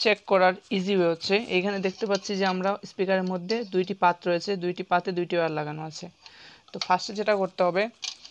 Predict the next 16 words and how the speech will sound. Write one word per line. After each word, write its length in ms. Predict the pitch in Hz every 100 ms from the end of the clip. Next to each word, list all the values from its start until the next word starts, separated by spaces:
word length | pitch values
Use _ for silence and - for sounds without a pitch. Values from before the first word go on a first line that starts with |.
| - - -
pencil 340 | 202 196 240 202
battery 300 | 190 196 208 190
নিয়ে 220 | 185 180 214 226 - _ _ _ _ _ _
এই 80 | 190
যে, 60 | 160 160
যে 80 | 202 262
কোনো 140 | 277 262
একটা 140 | 233 185
পাতে 220 | 175 196 226 233 _ _ _ _ _
এইভাবে 360 | 233 180 180 175 196
হচ্ছে 160 | - 175
ব্যাটারির 300 | 175 202 214 196
একটা 160 | - 196
প্রান্ত 200 | 190 180 185
লাগাতে 280 | 160 156 - 170
হবে, 160 | 175